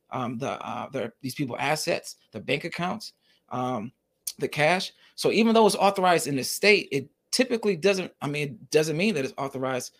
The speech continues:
federally. So that kinda got a lot of people kinda up in the air, like, uh,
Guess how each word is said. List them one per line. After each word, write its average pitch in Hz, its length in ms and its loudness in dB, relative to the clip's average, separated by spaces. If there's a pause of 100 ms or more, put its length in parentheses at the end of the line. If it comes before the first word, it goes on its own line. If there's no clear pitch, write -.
(220)
federally. 180 360 0 (360)
So 151 200 2
that 175 400 2
kinda 180 240 -2
got 160 320 0
a 139 40 0
lot 170 280 0
of - 100 -8
people 147 460 -2 (340)
kinda 160 340 -4
up 156 140 -2
in 143 60 0
the - 120 -2
air, 240 220 0
like, 131 380 -4
uh, 127 320 0